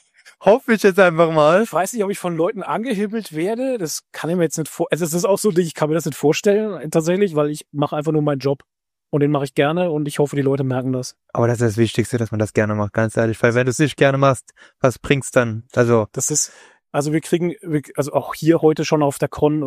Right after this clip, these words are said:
Speaker 2: waren, waren schon einige Leute da, die gesagt haben, "Ey, es ist so geil, dass es euch gibt und danke, dass ihr das macht und eure Goodies mit dabei und Service." Ähm, das ist halt so ein ganz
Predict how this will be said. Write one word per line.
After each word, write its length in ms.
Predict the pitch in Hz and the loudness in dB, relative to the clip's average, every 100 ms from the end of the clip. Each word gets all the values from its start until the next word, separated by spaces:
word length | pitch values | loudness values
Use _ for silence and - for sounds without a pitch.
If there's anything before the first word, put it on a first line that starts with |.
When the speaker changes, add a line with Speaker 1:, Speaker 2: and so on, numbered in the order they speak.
| 143 | 0
Speaker 2:
waren, 200 | 147 135 | 0 0
waren 180 | 143 | -2
schon 160 | 139 147 | 0 0
einige 240 | 131 151 143 | 0 0 2
Leute 280 | 139 147 | 2 0
da, 160 | 143 139 | 0 -2
die 100 | 139 | -2
gesagt 320 | 135 139 135 | -2 -2 0
haben, 200 | 139 143 | -2 0
"Ey, 180 | 139 165 | 2 2
es 160 | 156 - | 0 -2
ist 80 | 151 | -4
so 80 | |
geil, 200 | 143 139 | 0 0
dass 120 | 151 139 | 0 -2
es 80 | |
euch 200 | 139 139 | -4 -4
gibt 240 | - 151 - | -2 -4 0
und 100 | 143 | 0
danke, 200 | 139 147 | 0 0
dass 120 | 139 147 | -2 -2
ihr 60 | |
das 120 | 139 | -2
macht 280 | 147 143 - | -2 -2 -2
und 100 | 143 | 0
eure 200 | 143 143 | 0 -2
Goodies 340 | 131 156 156 - | -2 0 0 -2
mit 160 | 143 | -2
dabei 380 | 143 135 139 143 _ - - - | 0 0 0 -2 _ -20 -10 0
und 220 | 156 143 | 2 2
Service." 560 | - 147 151 135 - - - - _ _ _ _ - | -2 -2 -2 -4 -6 -14 -20 -20 _ _ _ _ -4
Ähm, 440 | 156 151 147 139 - | 0 0 0 -4 -8
das 160 | 135 - | -10 -6
ist 140 | 160 | 0
halt 140 | 170 147 | 0 0
so 80 | |
ein 80 | 156 | 0
ganz 280 | 151 175 - | -2 -4 -10